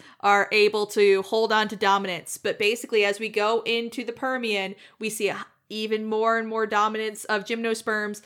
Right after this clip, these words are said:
less and less of pteridophytes, ferns and friends. And then by the time we get into the Mesozoic,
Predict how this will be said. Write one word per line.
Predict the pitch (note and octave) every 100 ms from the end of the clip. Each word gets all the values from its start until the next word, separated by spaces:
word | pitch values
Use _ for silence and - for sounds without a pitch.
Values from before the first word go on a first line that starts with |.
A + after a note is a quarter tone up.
| - -
less | - G3+ G#3 A3+
and | A3
less | A3 G#3+
of | G#3+
pteridophytes, | - A3+ G#3 A3 G3+ G3 G3 - - -
ferns | G#3 G#3
and | G#3
friends. | G#3 G3 F#3+ F#3
And | A3 G#3
then | G3+
by | F3+ F#3+
the | G#3
time | - G#3+
we | G#3
get | G#3
into | G3
the | G3+
Mesozoic, | G3 G3 G3 G3 F#3+ F#3